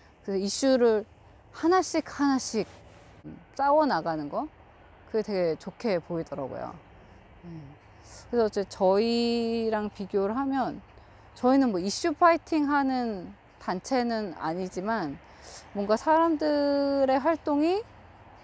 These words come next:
일시적이 아니라 뭐 한 달로 끝나는 게 아니라 좀 지속적으로 좋은 습관을 이어갈 수 있게 도와주는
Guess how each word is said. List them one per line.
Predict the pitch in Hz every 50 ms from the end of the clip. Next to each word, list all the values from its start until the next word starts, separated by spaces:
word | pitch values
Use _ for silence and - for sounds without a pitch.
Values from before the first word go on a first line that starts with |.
| - -
일시적이 | 196 220 240 277 277 - - 349 330 302 311 294 262 - 240
아니라 | 175 151 160 160 165 180 220 285 349 - -
뭐 | 202 196
한 | 208 285 320 349
달로 | - 359 359 349 339
끝나는 | - - 311 311 311 311 302 294 277
게 | 220
아니라 | 175 156 156 165 170 208 254 330 - - - - - - -
좀 | - 233 220 -
지속적으로 | - 220 214 233 294 - - - 277 262 254 247 247 233 214 208 202 196 190 185 175 170 160 143 120 - - - - - - - - - - - - -
좋은 | - 220 226 233 240
습관을 | 233 - 247 - - 226 208 202 196 190 185 175 185 185
이어갈 | 202 226 240 247 240 247 240
수 | 165 - - 175
있게 | 160 - - - 160 165 175 190 175 160 151 -
도와주는 | - 190 185 190 202 208 214 214 208 - 220 208 208 220 254 285 - 381